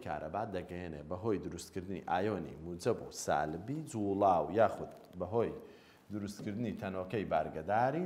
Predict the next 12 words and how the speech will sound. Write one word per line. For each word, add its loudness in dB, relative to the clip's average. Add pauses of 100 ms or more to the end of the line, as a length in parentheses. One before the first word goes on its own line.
جوڵاو. -10 (300)
پرسیارێکی 4
دیکە. -8 (720)
بۆی 12
جیراوە 12
کارەبا 12
بگەێنێت، 2
ئەوە 8
وزاریەکەیە. 2
بۆی 4
جیراوە 10
کارەبا 10